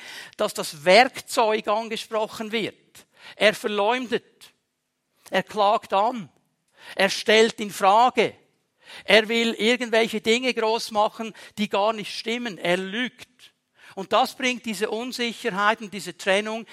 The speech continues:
in unsere Leben hinein. Darum sagt Jesus über ihn, er ist ein Lügner von Anfang an. Er kann gar nicht anders. Sein Wesen zu lügen, ist für ihn das völlig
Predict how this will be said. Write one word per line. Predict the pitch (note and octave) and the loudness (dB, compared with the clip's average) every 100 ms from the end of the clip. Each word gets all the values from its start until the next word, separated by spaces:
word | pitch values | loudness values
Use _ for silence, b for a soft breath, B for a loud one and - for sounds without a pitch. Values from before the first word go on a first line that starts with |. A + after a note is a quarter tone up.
| B | B
in | G3 G3 | -6 -6
unsere | G3 F#3+ F#3 | -6 -4 -2
Leben | F#3 G3+ G#3 F#3+ | 2 2 0 -6
hinein. | F#3+ F3 F3+ F3+ B B | -6 -2 -2 -2 B B
Darum | G3+ B3 C4 | 2 2 2
sagt | B3 A3+ - | 4 4 4
Jesus | A3+ A3 A3 | 2 2 -4
über | A3+ F3+ F#3 | -8 -2 -2
ihn, | G3+ A3 A#3 B | -2 -4 -4 B
er | - | 0
ist | G#3 - | 0 0
ein | F#3+ | -4
Lügner | F#3 A#3 - A3+ | -2 -6 -6 -12
von | G#3 F#3+ | -8 -4
Anfang | F#3 G3+ F3+ F3 | -4 -4 -6 -4
an. | G#3 F3 - _ b - | -4 -6 -16 _ b -4
Er | F#3+ | -4
kann | - G#3+ B3 | 4 4 6
gar | A#3 A3+ | 2 2
nicht | A#3 A3+ | -2 -2
anders. | E3+ C3 - - - _ _ b b | -4 -8 -16 -18 -20 _ _ b b
Sein | - G#3+ G3 | 0 2 4
Wesen | G3+ A3 B3 B3+ A#3+ A3+ b b | 8 8 8 0 -6 -8 b b
zu | - - A3+ | -8 -6 -4
lügen, | G#3 A3+ A3+ F#3+ A#2+ B B | -2 -4 -4 -6 -6 B B
ist | - | -8
für | - G#3 | -4 -2
ihn | G3+ A3+ A3 - B | 0 -2 -4 -8 B
das | E3 - | -8 -6
völlig | - F3+ G3+ G3 | 0 0 0 -6